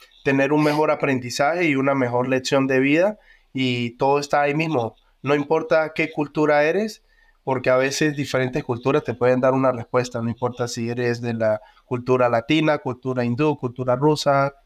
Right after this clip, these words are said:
cualquier cultura puede tener la respuesta que necesitamos, ¿correcto? Entonces, todo va en base a eso, a que creamos y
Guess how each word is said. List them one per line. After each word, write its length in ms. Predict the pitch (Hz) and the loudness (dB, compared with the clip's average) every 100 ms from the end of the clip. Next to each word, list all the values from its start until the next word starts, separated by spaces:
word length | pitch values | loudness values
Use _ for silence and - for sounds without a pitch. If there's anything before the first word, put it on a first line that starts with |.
| - | -2
cualquier 580 | 139 135 151 151 151 | -2 0 0 0 -2
cultura 580 | - 156 147 170 185 185 - - _ - | -4 -4 0 2 4 2 -2 -20 _ -2
puede 200 | 147 151 | 0 2
tener 300 | 147 127 135 | 2 0 2
la 80 | 143 | 0
respuesta 500 | 127 - 139 143 165 | 0 -2 -4 -2 -4
que 140 | 127 | -2
necesitamos, 840 | 120 113 117 117 - 123 110 - _ _ _ | -2 -4 -8 -8 -2 -2 -2 -12 _ _ _
¿correcto? 440 | - - 123 127 175 | -10 -4 -2 -2 -2
Entonces, 580 | 147 131 127 139 139 139 _ _ _ _ - | -2 -4 -4 -2 -2 -4 _ _ _ _ -2
todo 240 | 143 151 | 2 4
va 120 | 156 | 4
en 100 | 151 | 2
base 280 | 151 151 151 | 0 0 2
a 60 | 143 | 2
eso, 200 | 139 123 | 2 -4
a 80 | 117 | -4
que 260 | 127 123 | -4 -4
creamos 800 | 123 139 131 139 185 208 214 - _ _ - | -2 0 2 2 0 -2 -6 -10 _ _ -6
y 520 | 131 123 120 117 113 | -2 0 0 -4 -6